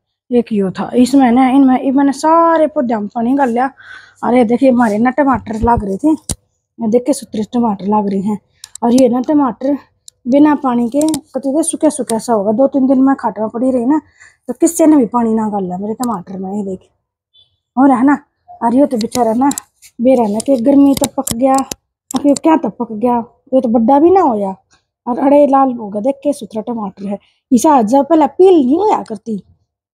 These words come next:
पीला तो इतने अलग कति लाल चटोर है, एक तो वो रहा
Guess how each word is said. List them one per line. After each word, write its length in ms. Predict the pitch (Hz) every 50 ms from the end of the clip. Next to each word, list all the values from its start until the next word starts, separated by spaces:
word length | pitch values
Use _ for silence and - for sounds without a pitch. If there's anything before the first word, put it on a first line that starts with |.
| _ _ _ _ _ - 269
पीला 400 | - - - 381 349 330 233 196
तो 140 | - 233
इतने 220 | 233 214 - - 262
अलग 180 | 254 262 262
कति 200 | - 302 294 311
लाल 380 | 254 208 208 226 262 277 302 285
चटोर 340 | - 285 269 277 254 233 240
है, 120 | 240 269
एक 140 | 285 285 -
तो 60 | - 254
वो 160 | 247 320 370
रहा 180 | 392 359 277